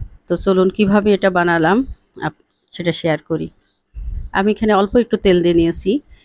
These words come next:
নিয়ে এখানে আমি আলু আগের থেকে সিদ্ধ করে রেখেছিলাম, যে mash করে রাখছি আলুটা, সেটা এখন আপ-, আমি এখানে রান্না করে দেখাবো যে কিভাবে আলুটা তৈরি করবেন। এখানে আমি একটা পেঁয়াজ দিয়ে নিয়েছি, দিয়ে হালকা লাল করে নিয়ে এখানে আমি, এখানে একটা মরিচ দিয়েছি।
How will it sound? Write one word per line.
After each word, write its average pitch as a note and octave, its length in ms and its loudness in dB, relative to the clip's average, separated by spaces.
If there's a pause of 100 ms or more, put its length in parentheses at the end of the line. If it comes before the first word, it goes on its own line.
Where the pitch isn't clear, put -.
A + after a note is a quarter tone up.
(200)
নিয়ে F3 180 4
এখানে F3+ 220 0
আমি F#3 180 2
আলু F3+ 280 -2
আগের F3 280 0
থেকে G3 180 -4
সিদ্ধ F#3 260 -6
করে F#3+ 200 0
রেখেছিলাম, G#3+ 580 -2
যে F3+ 160 -2
mash E3+ 280 2
করে F#3+ 160 0
রাখছি F#3+ 300 -2 (140)
আলুটা, G3 360 0 (540)
সেটা F#3 220 -2
এখন E3+ 200 -2
আপ-, E3 220 -4 (240)
আমি E3 200 -2 (100)
এখানে E3+ 280 -4
রান্না E3+ 280 2
করে F#3 140 -4
দেখাবো F#3+ 340 -2
যে A#3+ 100 -2
কিভাবে F#3 380 -2
আলুটা D#3+ 360 0
তৈরি F3 280 0
করবেন। D#3 340 -2 (600)
এখানে G3+ 220 0
আমি G#3 180 2
একটা G#3+ 260 -2
পেঁয়াজ F#3 320 0
দিয়ে G3 140 -2
নিয়েছি, G#3 300 0
দিয়ে A#3 160 0
হালকা F3 300 -2
লাল E3+ 260 2
করে F3 200 0
নিয়ে G#3+ 160 -2
এখানে G#3+ 200 -2
আমি, F#3 120 2 (720)
এখানে A3+ 280 0 (180)
একটা A3 260 -4
মরিচ F3 300 2
দিয়েছি। D#3 380 -2